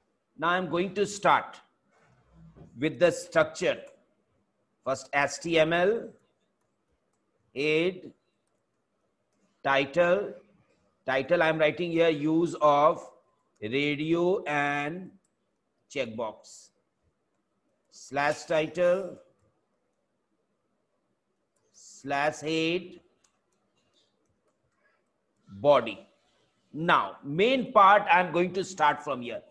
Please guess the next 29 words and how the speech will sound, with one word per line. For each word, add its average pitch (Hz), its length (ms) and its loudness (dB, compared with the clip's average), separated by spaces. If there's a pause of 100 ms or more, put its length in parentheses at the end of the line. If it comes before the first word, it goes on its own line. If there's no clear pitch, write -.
(500)
So 170 140 -8
already 185 680 2
in 175 80 -2
the 165 100 0
last 185 420 4
class, 202 260 4
I 190 120 2
discussed 175 440 -2
about 165 300 0
the 156 100 0
form. 117 340 -2 (720)
Now, 127 380 2 (280)
in 156 160 -4
this 208 180 -2
also, 220 340 6
I 196 120 6
will 208 120 -4
be 208 140 -2
using 190 420 0
form, 170 440 4 (280)
but 156 400 0
instead 190 500 2
of 165 380 2 (420)
text 208 360 -2
field, 196 400 2 (400)
password 202 580 4
and 208 180 0
text 196 280 -2
area, 170 280 0